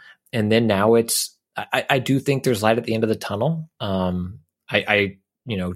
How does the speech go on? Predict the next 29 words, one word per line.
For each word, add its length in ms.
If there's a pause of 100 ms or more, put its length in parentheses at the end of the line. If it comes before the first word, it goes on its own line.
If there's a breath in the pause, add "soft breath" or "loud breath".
(100)
tweeted 280
about 300
this, 260
but 300 (320 loud breath)
in 180
the 260 (100)
vaccine 360
trial, 460
I 100
was 160
in 80
the 80
placebo 480
group, 220
I 80
found 300
out, 280 (300 loud breath)
but 160
then 160
still 320
in 200
the 80
trial, 500
as 120
they 240
expanded 640
it, 120
I 100
got 320